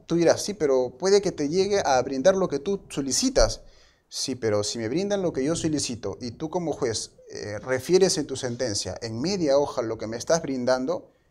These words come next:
¿dónde está la debida motivación de las resoluciones judiciales? No solo a favor mío, sino en desmedro mío, a per-, a pesar de que me ha dado el monto que, me ha cons-, que yo he solicitado, que podría ser cinco mil, diez mil o hasta cincuenta mil soles.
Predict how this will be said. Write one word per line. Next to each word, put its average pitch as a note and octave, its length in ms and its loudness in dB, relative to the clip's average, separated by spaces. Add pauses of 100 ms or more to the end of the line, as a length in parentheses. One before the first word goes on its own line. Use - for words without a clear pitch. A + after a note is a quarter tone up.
(580)
¿dónde D#3 380 -4
está E3+ 220 -4
la E3+ 100 2
debida D#3 260 -2
motivación B2+ 520 -6
de E3 100 -2
las D3+ 100 -2
resoluciones A#2 480 -8
judiciales? B2+ 720 -6 (640)
No D#3 80 -4
solo C4 240 4
a - 40 6
favor G3 320 6
mío, A#3+ 500 0 (480)
sino G3+ 240 -4
en B3 140 -2
desmedro A3 560 4
mío, C4 200 4
a - 80 4
per-, D#3+ 200 4
a C#3 140 6
pesar A3 320 0
de G#3+ 100 2
que D#3 120 0
me D#3+ 100 2
ha F#3+ 60 8
dado G3+ 120 6
el F#3+ 60 2
monto G3+ 320 -2
que, B2+ 100 -4
me C#3+ 80 -2
ha E3 80 2
cons-, F3 200 -2
que B2+ 140 -2
yo E3+ 120 2
he - 20 2
solicitado, E3+ 600 2
que B2+ 100 -2
podría C3+ 320 0
ser F3+ 240 2 (120)
cinco C3 340 -4
mil, F#3 160 -4
diez D#3+ 160 -2
mil F#3+ 280 -4
o B2 140 0
hasta A#2+ 220 -2
cincuenta A2+ 440 -8
mil C#3+ 160 -6
soles. C3 340 -2